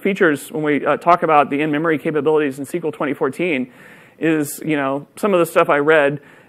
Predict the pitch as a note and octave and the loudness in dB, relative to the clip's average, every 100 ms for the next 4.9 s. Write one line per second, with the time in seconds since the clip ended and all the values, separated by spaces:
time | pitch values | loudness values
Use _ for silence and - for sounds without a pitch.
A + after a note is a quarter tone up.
0 | - E3 E3 - E3 G3+ G3+ D#3+ E3+ F3+ | -4 -4 -4 2 8 8 8 4 4 4
1 | F3 C3+ E3 D#3+ D#3 C3+ - D#3 C#3 C3 | 2 2 2 2 0 -2 -2 0 2 -2
2 | - _ - _ - - - - E3+ C3+ | -12 _ -20 _ -20 -18 -10 -2 0 0
3 | C#3 - D3 - F3 D#3+ C#3+ D3 C#3 C#3 | -2 -6 -18 0 4 6 6 4 2 0
4 | C#3 - C3+ D3 C3 A#2+ D3+ D3 B2+ | 0 2 2 2 0 -4 -4 -2 -2